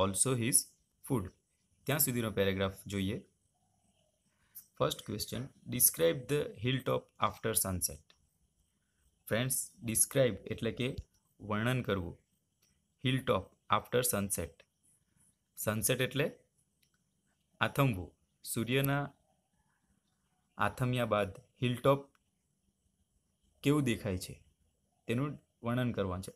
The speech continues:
After sunset, darkness covered the grass and flowers and trees. Wind stopped blowing. There was a stillness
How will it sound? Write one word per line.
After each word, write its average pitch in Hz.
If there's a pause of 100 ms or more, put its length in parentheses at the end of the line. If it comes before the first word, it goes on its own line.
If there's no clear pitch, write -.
(120)
After 104
sunset, 110 (760)
darkness 113
covered 120
the 113 (320)
grass 90 (880)
and 107
flowers 120
and 110 (100)
trees. 113 (460)
Wind 107
stopped 110 (300)
blowing. 113 (840)
There 110
was 104
a 131 (1120)
stillness 131